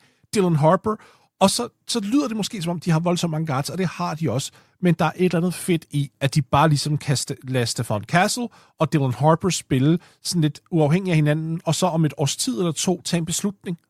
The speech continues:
omkring, hvem er det egentlig, vi vil be-, vi vil beholde fremadrettet, og så kan man trade den anden, som højst sandsynligt på det tidspunkt har enorm værdi. Eller alternativt, så behøves det ikke at være Giannis, det kan også være en anden spiller, man går efter. Det kan være, at det er en yngre spiller, en,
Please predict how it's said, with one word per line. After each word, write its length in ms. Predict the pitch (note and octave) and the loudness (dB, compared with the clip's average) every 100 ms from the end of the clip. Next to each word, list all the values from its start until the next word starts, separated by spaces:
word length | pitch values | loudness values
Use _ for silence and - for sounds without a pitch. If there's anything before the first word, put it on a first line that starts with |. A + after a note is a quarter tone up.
| _ | _
omkring, 360 | F#3 - F3+ - _ _ | -4 -2 -4 -4 _ _
hvem 200 | D3+ G3+ | 0 2
er 100 | D3+ | 0
det 100 | D#3 | -2
egentlig, 300 | E3+ G3 G3 | -2 -8 -4
vi 100 | F3+ | 0
vil 120 | D3+ C#3 | 0 -2
be-, 180 | - - | -6 -8
vi 160 | D3 | -2
vil 100 | D3 | -2
beholde 400 | C#3 C#3 C#3 E3 | 0 2 2 0
fremadrettet, 580 | D#3+ D#3 F#3 E3 C#3 C#3+ - - | -2 -4 -2 0 0 0 -8 -6
og 100 | F3+ | -4
så 100 | - | -4
kan 80 | G#3 | -2
man 100 | F3+ | -2
trade 240 | - F3+ E3 | 0 0 0
den 80 | G3+ | -4
anden, 220 | C#3+ C#3 | 0 0
som 180 | F3 F#3+ | 0 0
højst 180 | E3 E3+ | 0 0
sandsynligt 420 | F#3+ - A3 G3 | -4 -6 -8 -6
på 60 | F3 | -6
det 120 | F3 | -4
tidspunkt 360 | F#3+ F#3+ G3+ D#3 | -6 -6 -6 -4
har 160 | E3+ F3 - | -4 -6 0
enorm 380 | F3 F3 - | 2 2 0
værdi. 320 | F3+ D#3 D#3 - _ _ _ _ _ - | -4 -4 -4 -6 _ _ _ _ _ -2
Eller 160 | A3+ | 0
alternativt, 960 | A#3+ A3 G3+ - F3+ A#3 - - A#2+ - _ _ - | 2 -2 -2 -2 0 0 -2 -2 -2 -6 _ _ -6
så 80 | |
behøves 240 | F3+ F3 F#3 | 2 2 2
det 60 | |
ikke 100 | F3+ | -4
at 40 | E3+ | -4
være 80 | E3+ | -2
Giannis, 400 | A2+ C3 F3+ - | 2 2 0 -2
det 120 | D3 | -2
kan 80 | A#2+ | -2
også 120 | - | -2
være 120 | E3+ | -6
en 40 | _ E3 | _ -4
anden 200 | F3 A3 | -4 -4
spiller, 280 | - C#3+ A2+ | -4 -2 -2
man 120 | A2+ | -2
går 180 | B2+ G#2+ | -2 -4
efter. 160 | - | -4
Det 100 | B2 | -4
kan 100 | C3+ | 0
være, 100 | B2+ | 0
at 80 | C#3+ | 0
det 60 | E3 | -2
er 40 | - | -2
en 60 | F3 | -2
yngre 200 | B3+ C4+ | -2 -8
spiller, 340 | - G#2+ E2+ - | -6 -6 -6 -4
en, 220 | D3+ | -4